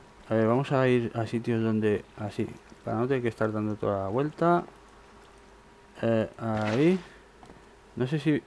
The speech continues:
si ahora me dejará coger aquí del medio. Ahí estamos. Vale, pues no hace falta ni que hagamos.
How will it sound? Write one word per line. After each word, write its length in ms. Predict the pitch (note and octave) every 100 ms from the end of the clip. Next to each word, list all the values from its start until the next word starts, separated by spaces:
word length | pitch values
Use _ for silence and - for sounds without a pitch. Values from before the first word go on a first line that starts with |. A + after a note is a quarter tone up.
| - -
si 160 | -
ahora 140 | A#2+ C3+
me 80 | C#3+
dejará 340 | A#2+ A#2+ A#2
coger 320 | A2 - A2+
aquí 240 | G#2 G#2 A#2
del 180 | G2+
medio. 360 | G#2 C3+ C3 D#3 - - - - - - - - - - - - - - - - - - - - -
Ahí 200 | A2 A2
estamos. 380 | - G#2 G#2 - - - - - - - - - - - - - - - - -
Vale, 260 | B2+ A#2
pues 140 | B2 A2+
no 80 |
hace 160 | B2 A#2+
falta 260 | B2+ A2+ B2
ni 120 | A#2
que 100 | A2+
hagamos. 640 | G#2 A2 G#2+ G#2+ G#2 -